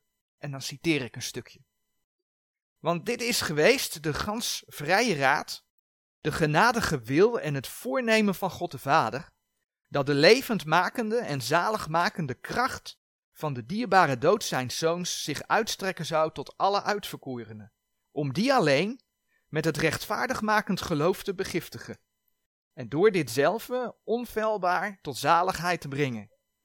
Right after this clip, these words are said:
Dat is, God heeft gewild dat Christus door het bloed zijns kruises, waarmede hij het nieuwe verbond bevestigd heeft, uit alle volken, stammen, geslachten en tongen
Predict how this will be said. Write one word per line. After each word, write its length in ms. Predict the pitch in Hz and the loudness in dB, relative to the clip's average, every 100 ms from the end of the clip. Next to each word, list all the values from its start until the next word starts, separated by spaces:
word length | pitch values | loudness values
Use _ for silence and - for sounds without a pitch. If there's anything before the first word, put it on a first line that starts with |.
| _ | _
Dat 200 | 139 135 | -4 -2
is, 200 | 233 - | -2 -2
God 220 | - 294 | -4 -4
heeft 300 | 262 247 - | 0 -2 -2
gewild 340 | - 180 202 | 0 4 4
dat 180 | 170 143 - | 4 -2 -2
Christus 520 | 185 247 - 269 - | -2 -2 -2 -6 -2
door 160 | 180 | -2
het 120 | 151 113 | -2 -2
bloed 220 | 196 - | -6 -4
zijns 300 | 226 220 - | -6 -6 -4
kruises, 640 | 175 123 110 151 - - _ _ _ _ _ | 0 0 -2 -10 -12 -16 _ _ _ _ _
waarmede 400 | 135 143 175 190 | -2 2 4 6
hij 180 | 170 165 | 4 2
het 120 | 139 | 4
nieuwe 260 | 175 269 247 | 2 0 -4
verbond 480 | 160 123 170 233 | -6 0 0 0
bevestigd 500 | - 214 202 - 151 | -6 -4 -4 -4 -10
heeft, 460 | 127 131 160 - - _ _ _ _ | -6 -6 -6 -16 -20 _ _ _ _
uit 200 | - 135 | -6 -2
alle 280 | 95 196 269 | 0 2 2
volken, 460 | - 170 - 147 - | 2 -2 -2 -10 -8
stammen, 400 | - 226 247 233 | -2 -2 0 -4
geslachten 540 | 156 - 226 - - | -4 -4 -4 -4 -6
en 160 | 190 - | -6 -4
tongen 340 | 151 123 123 | -4 -4 -12